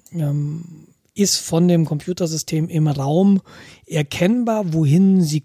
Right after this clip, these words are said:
guckt und, na, in welchem Winkel du bist, wo sich die Brille befindet. Und dann kannst du so, äh,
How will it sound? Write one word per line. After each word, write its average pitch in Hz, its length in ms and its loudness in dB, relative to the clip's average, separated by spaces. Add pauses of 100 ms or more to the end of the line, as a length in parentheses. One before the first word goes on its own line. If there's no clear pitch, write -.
guckt - 600 -8 (100)
und, 170 300 -4 (640)
na, 180 260 0
in 175 200 0
welchem 165 240 0
Winkel 240 240 0
du 214 80 2
bist, 202 180 0
wo 180 140 2
sich 175 140 0
die 175 100 -4
Brille 156 300 -2
befindet. 247 500 -10 (840)
Und 175 120 0
dann 180 100 4
kannst 190 340 -2
du 185 40 -2
so, 170 480 0
äh, - 220 -14